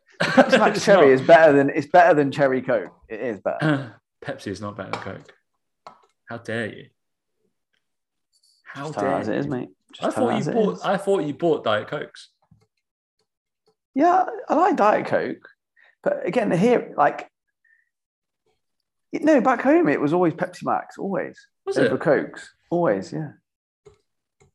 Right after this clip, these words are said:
Speaker 2: I've given you too much respect all these years.
Speaker 1: Even here, I, even here, I buy Diet Pepsi instead of Diet Coke.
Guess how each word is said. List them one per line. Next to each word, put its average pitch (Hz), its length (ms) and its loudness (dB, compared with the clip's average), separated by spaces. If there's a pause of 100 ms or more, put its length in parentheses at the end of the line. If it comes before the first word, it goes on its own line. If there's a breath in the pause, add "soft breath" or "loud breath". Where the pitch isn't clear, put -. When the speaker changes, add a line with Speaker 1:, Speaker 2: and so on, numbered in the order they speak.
(480)
Speaker 2:
I've 127 100 -16
given 107 160 -8
you 101 80 -10
too 107 140 -12
much 98 220 -12
respect - 440 -12
all 98 100 -10
these 101 200 -12
years. 113 340 -12 (800 soft breath)
Speaker 1:
Even 220 240 0
here, 214 260 4
I, 131 240 0
even 185 220 0
here, 202 200 0
I 170 80 2
buy 120 200 2
Diet 127 320 0
Pepsi - 260 -8
instead 107 240 -6
of 107 60 -6
Diet 104 260 0
Coke. 107 200 -6